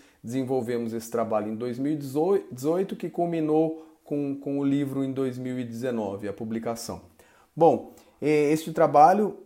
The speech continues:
denomina-se T-, T dois, ou Transição dois, a influência do ciclismo sobre a corrida em provas de triatlon, uma revisão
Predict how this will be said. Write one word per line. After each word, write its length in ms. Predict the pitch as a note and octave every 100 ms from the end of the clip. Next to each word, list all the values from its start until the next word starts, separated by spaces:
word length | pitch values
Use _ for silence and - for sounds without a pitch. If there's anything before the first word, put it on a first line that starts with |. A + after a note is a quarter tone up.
| - _
denomina-se 1000 | B2+ C#3+ D3 D3 C#3 B2+ - A#2+ - - _ _
T-, 180 | D#3+ F3
T 260 | F3 F#3+
dois, 600 | F3+ D3+ E3+ G#3+ - - - _ -
ou 200 | C3 D3
Transição 600 | C#3+ C#3+ C3+ C3 E3+ E3+
dois, 520 | C3 C#3 E3+ - - _
a 140 | A#2
influência 540 | D#3 D#3 D3 D3+ F#3+ G3
do 100 | E3
ciclismo 640 | - D3 B2+ D3+ E3 G3 G3 -
sobre 380 | - - E3+ E3
a 40 | E3
corrida 640 | D#3+ G#2+ A#2+ D3 F#3+ G3 - -
em 100 | E3
provas 520 | E3 E3 C#3+ D3 D3 C#3
de 80 |
triatlon, 600 | C#3+ D#3 C3 G#2 G2+ F#2+ - -
uma 200 | C3 C3+
revisão 600 | B2 B2+ G#2+ A2+ A#2+